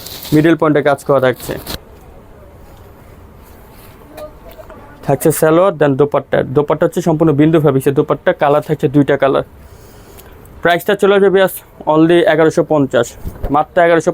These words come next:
পঞ্চাশ হলে চমৎকার যা পাবেন পিএস বুটিক শপে। ভিডিও লাস্ট কালেকশন দেখেছে, এটা সম্পূর্ণ খাদি ফ্যাব্রিক্সের মধ্যে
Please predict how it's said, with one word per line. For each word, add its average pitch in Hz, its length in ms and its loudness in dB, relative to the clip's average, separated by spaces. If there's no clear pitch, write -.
পঞ্চাশ 180 300 0
হলে 175 180 2
চমৎকার 170 300 0
যা 170 120 2
পাবেন 165 240 0
পিএস 165 260 2
বুটিক 143 240 -2
শপে। 143 200 2
ভিডিও 180 220 4
লাস্ট 196 200 0
কালেকশন 208 300 0
দেখেছে, 143 240 0
এটা 170 160 0
সম্পূর্ণ 180 280 0
খাদি 160 220 0
ফ্যাব্রিক্সের 143 340 0
মধ্যে 127 140 -4